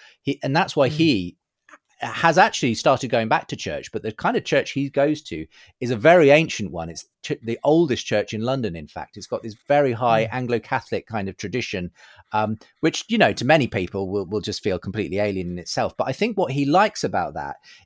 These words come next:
Speaker 1: is it feels, it feels like it's from another world. It feels like it's something that isn't, you know, just more of, you know, the, the same trite cliches and the, the same kind of trying to keep up with the cultural trend stuff.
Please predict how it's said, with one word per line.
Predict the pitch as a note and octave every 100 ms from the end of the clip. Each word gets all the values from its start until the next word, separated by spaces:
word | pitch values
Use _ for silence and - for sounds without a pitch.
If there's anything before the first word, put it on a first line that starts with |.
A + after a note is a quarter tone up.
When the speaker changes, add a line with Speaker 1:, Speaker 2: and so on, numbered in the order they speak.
| _
Speaker 1:
is | C3+ A#2+ -
it | C3+ _ _
feels, | G3+ E3+ G2+ E2+ F#2 - - _ _ _ _ _
it | C#3+ -
feels | - F3+ D#3 C3+
like | A#2+ A2+
it's | A2+
from | - G#2+
another | G2+ F#2+
world. | F#2+ F2+ D2+ C#2+
It | A2 G#2 -
feels | - E3 A#2+ F#2+ F2+
like | G2+ -
it's | -
something | - A#2 - G#2+
that | G#2 -
isn't, | C3 A#2 G#2 - - - G#2+
you | B2
know, | G#2+ F2+
just | A#2 G#2+ -
more | G#2+ B2 A#2 A2+ G#2+
of, | G#2 F#2 - _ _ -
you | G#2+
know, | G2 F2+
the, | F2+ G2
the | A2
same | - - A2 G#2
trite | - G#2 -
cliches | - G#2 - F#2+ F2+ F2
and | F#2
the, | F2+ F2
the | F#2+
same | - G#2 F#2
kind | G2+
of | F2+ - _
trying | G#2
to | F#2+
keep | - F#2
up | G2 -
with | F#2+
the | -
cultural | G#2 - G2
trend | - G#2+ F#2
stuff. | - - D2